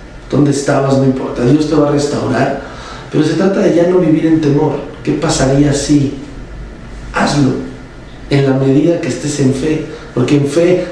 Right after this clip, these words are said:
si es algo que a Dios le agrada, no vas a tener problema. Si no está en lo que le agrada a Dios, ni lo hagas. Por eso es que todos venimos de esa podredumbre de corazones destruidos, tristes,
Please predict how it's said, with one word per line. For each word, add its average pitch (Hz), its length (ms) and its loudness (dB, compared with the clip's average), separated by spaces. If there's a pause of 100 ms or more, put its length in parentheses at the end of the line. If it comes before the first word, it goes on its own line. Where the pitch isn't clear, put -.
(100)
si 139 320 2
es 151 220 -2
algo 139 340 4
que 123 80 -4
a 120 80 -2
Dios 135 280 4
le 127 120 4
agrada, 165 560 2 (140)
no 156 140 2
vas 139 120 2
a 123 100 0
tener 120 280 2
problema. - 440 -6
Si 175 160 2
no 214 160 2
está 190 800 0
en 131 140 2
lo 127 80 2
que 131 120 -2
le 123 100 4
agrada 147 280 2
a 143 40 2
Dios, 151 220 2
ni 160 120 4
lo 156 160 4
hagas. - 240 0
Por 147 220 2
eso 175 180 2
es 180 60 2
que - 120 0
todos 151 440 2 (440)
venimos 147 480 4
de 143 80 2
esa 143 240 0
podredumbre 135 600 2
de 123 160 -2
corazones 131 600 2
destruidos, 127 840 2
tristes, 127 640 2